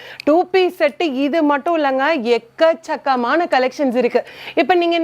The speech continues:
நேரடியா வந்து இது ஸ்கிரீன்ஷாட் எடுத்து இதே பீஸ் வேணும் கேட்டா கண்டிப்பா இதே பீஸ் வந்து கிடைக்காது.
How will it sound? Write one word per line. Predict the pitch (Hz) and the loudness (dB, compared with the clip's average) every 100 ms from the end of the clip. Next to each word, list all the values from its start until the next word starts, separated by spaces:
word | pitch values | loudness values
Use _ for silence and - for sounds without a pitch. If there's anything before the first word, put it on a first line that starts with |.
| 339 | 0
நேரடியா | 403 403 392 381 349 | 0 0 0 0 -2
வந்து | 320 359 320 | -4 -4 -4
இது | 311 | -6
ஸ்கிரீன்ஷாட் | 330 339 349 359 285 | -2 -2 0 0 -2
எடுத்து | 285 311 262 | -2 -4 -2
இதே | 226 214 359 381 415 427 370 | -2 0 2 4 2 0 0
பீஸ் | 349 285 285 | 0 0 -2
வேணும் | 277 285 277 | -2 -2 -2
கேட்டா | 330 320 | -2 -2
கண்டிப்பா | 240 254 311 294 | -2 -2 0 0
இதே | 220 277 311 339 311 | 0 -2 0 0 0
பீஸ் | 277 254 | -2 0
வந்து | 254 269 | -2 0
கிடைக்காது. | 214 208 220 202 262 | -2 0 0 2 2